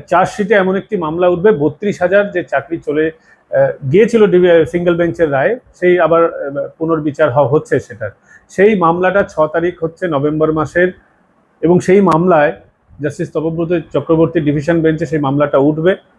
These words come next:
এবং এই এফআইআর এ যেহেতু নাম ছিল এবং পরবর্তীকালে আমরা দেখেছি চার্জশিটেও নাম রয়েছে, পনেরো কোটি টাকা চাওয়া হয়েছে,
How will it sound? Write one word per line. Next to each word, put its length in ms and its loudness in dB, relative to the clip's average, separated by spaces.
এবং 200 4
এই 100 6
এফআইআর 340 4
এ 60 4
যেহেতু 360 0
নাম 300 0
ছিল 340 -2
এবং 320 -4
পরবর্তীকালে 560 0
আমরা 180 0
দেখেছি 260 -8
চার্জশিটেও 580 -2
নাম 220 -4
রয়েছে, 260 -4
পনেরো 320 -2
কোটি 180 0
টাকা 220 0
চাওয়া 260 2
হয়েছে, 220 -2